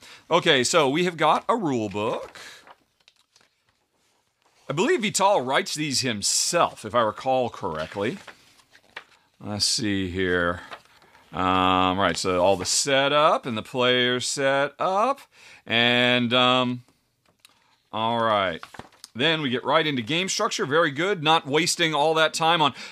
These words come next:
s-, important things you need to know, which is always a terrible, terrible mistake that rulebook writers are making more and more as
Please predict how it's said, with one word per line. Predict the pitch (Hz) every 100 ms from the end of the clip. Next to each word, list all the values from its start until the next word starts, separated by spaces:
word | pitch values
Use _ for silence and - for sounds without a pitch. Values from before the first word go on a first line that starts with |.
| -
s-, |
important | - 202 - - - 220
things | 302 247 190
you |
need | 214 208
to | 185
know, | 180 117
which | 135 156
is | 135
always | 160 196 156
a | 131
terrible, | - 247 226 165
terrible | 185 185 151
mistake | - 143 131
that | 131 131
rulebook | 131 190 196 175
writers | 165 156 135
are |
making | 123 117 104
more | 127 185
and | 175
more | 147 117 92 95
as | 107 123 135 139 139